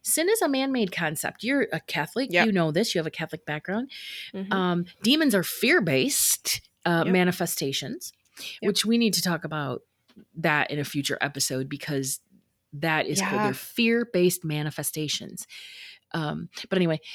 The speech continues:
Speaker 1: and the concept of God is unique to each individual soul, each individual religion, you know, so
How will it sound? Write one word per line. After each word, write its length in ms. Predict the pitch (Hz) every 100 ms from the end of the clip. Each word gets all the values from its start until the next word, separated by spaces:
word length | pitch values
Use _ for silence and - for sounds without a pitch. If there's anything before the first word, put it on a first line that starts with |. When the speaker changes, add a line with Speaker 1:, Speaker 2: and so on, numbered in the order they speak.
| -
Speaker 1:
and 120 | 196
the 60 | 196
concept 480 | - 220 214 214 190
of 140 | 165
God 300 | 175 180 202
is 180 | 165 156
unique 440 | 170 170 170 - -
to 200 | 175 170
each 240 | - 175 -
individual 560 | 175 165 160 156 156
soul, 320 | - 226 240 -
each 200 | 156 -
individual 720 | 156 151 151 147 143 151 - _ _ _ -
religion, 840 | 160 175 220 208 202 202 196 190 - 62
you 200 | - -
know, 180 | 170 165
so 460 | 135 180 165 156